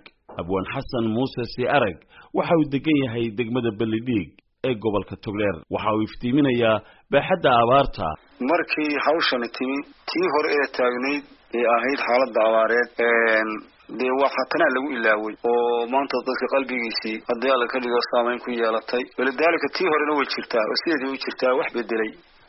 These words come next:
Speaker 2: Oo abaartii isbeddel macnaha ka yimi ma jiro. Een, roob ma diin. Hadduu meelaha qaarkood ka da'ayna,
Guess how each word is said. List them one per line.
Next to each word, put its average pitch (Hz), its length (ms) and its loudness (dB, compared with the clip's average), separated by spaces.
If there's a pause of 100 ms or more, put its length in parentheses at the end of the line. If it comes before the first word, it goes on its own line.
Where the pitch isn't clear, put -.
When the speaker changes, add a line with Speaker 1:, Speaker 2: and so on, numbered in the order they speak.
(120)
Speaker 2:
Oo 110 100 4
abaartii 143 400 2
isbeddel 123 580 -2
macnaha 127 340 -2
ka - 100 -6
yimi 120 180 -2
ma 120 120 -4
jiro. 120 260 -4 (140)
Een, 113 480 2 (460)
roob 127 260 0
ma 131 160 -2
diin. 127 280 -4 (100)
Hadduu 127 300 -2
meelaha 135 280 4
qaarkood 123 360 0
ka 131 100 -2
da'ayna, 120 400 2